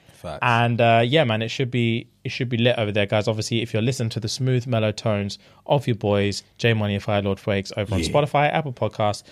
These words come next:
Speaker 2: Google Podcasts, Amazon Music, wherever you like to listen to your podcast,
Speaker 1: Yeah.
Speaker 2: please leave a nice review and a preferable five-star
Speaker 1: A
Speaker 2: rating.
Speaker 1: preferable five
Speaker 2: If you
Speaker 1: stars.
Speaker 2: can, if, if you're not too stubborn, free up the five stars.
Speaker 1: Facts.
Speaker 2: If so, give us what we deserve.
Speaker 1: <laughs>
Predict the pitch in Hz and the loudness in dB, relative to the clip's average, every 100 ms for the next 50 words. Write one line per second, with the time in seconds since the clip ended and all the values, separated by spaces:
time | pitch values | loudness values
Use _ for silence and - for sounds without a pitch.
0 | - _ - 170 139 - 117 120 110 107 | -20 _ 0 0 0 -2 -2 2 2 2
1 | - _ - - _ _ _ 135 147 135 | 0 _ -20 -20 _ _ _ -2 -2 0
2 | 139 139 131 120 123 123 147 143 123 117 | 0 0 0 0 -2 2 2 2 0 0
3 | 120 107 110 107 110 - 104 - - 170 | -2 -4 -6 -4 -6 -4 -6 -6 -6 2
4 | 180 180 170 - _ _ _ _ _ - | 2 2 -4 -10 _ _ _ _ _ -2
5 | 127 147 131 117 113 117 117 107 110 113 | 2 2 0 -4 -2 -4 -6 -10 -6 -8
6 | 120 135 127 - - 240 - 147 123 107 | -6 -6 -8 0 2 2 2 2 4 4
7 | 95 _ - 123 - 120 101 104 120 101 | 0 _ 0 0 0 -2 -2 -2 -4 -4
8 | 101 101 - 185 202 185 190 175 196 202 | -8 -10 -2 0 0 2 2 2 -4 -6
9 | 196 170 185 175 175 170 196 202 185 175 | -6 -4 -4 -2 0 0 -2 -2 0 0
10 | 160 170 - _ _ _ 165 147 127 135 | 0 -6 -8 _ _ _ 0 2 0 2
11 | 113 - 107 98 98 80 - - - 196 | 2 0 -4 -4 -6 -12 -14 -18 -2 -2
12 | - - 185 185 - 147 156 151 143 127 | -2 2 4 4 2 -4 -2 0 0 -2
13 | 110 98 90 - | -2 -4 -4 -6